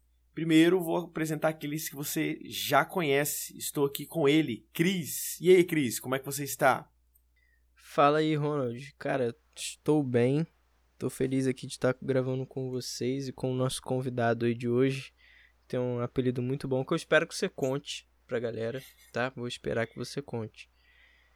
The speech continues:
Speaker 2: Então eu tô contente, a gente tá chegando no final, né, dessa lição.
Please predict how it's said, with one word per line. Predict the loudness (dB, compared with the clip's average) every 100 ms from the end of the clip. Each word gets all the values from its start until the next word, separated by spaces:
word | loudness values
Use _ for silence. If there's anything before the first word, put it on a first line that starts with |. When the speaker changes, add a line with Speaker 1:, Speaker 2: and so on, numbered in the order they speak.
| _ _
Speaker 2:
Então | -10 -4 -2 -2
eu |
tô | -2 0 2 2 2 -2 -4
contente, | -2 -2 2 2 2 0
a |
gente | 0 0
tá |
chegando | 0 0 2
no | 0
final, | -2 0 2 4
né, | 2
dessa | 2 0 -2
lição. | -4 -4 -4 -2